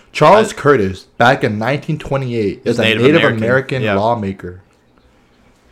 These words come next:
Speaker 1: He was the first person of color, Native American. But no one's talking about him. They're saying that Harris is the first person of color
Speaker 2: 'Cause they
Speaker 1: to be vice
Speaker 2: wanna,
Speaker 1: president.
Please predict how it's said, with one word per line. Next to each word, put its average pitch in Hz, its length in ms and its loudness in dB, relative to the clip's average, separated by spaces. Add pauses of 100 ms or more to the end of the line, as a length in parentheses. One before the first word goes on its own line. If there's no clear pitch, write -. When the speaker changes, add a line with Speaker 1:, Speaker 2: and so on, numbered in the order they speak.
(120)
Speaker 1:
He 127 100 0
was 139 240 -2 (220)
the 127 80 0
first 180 580 2
person 156 320 2
of 117 100 -8
color, 110 320 -2
Native 127 260 -2
American. 101 560 -8 (500)
But 95 180 -2
no 113 100 -4
one's 190 140 0
talking 190 280 -6
about 95 240 -12
him. 95 180 -16 (120)
They're 117 120 -2
saying 131 260 -4
that - 260 -6
Harris 131 380 0
is 110 80 -8
the 98 100 -8
first - 500 -8
person 107 280 -6
of 95 80 -12
color 117 160 -2
Speaker 2:
'Cause 113 60 -2
they 127 100 0
Speaker 1:
to 135 60 0
be 135 40 0
vice 135 100 0
Speaker 2:
wanna, 110 220 2
Speaker 1:
president. 98 280 -8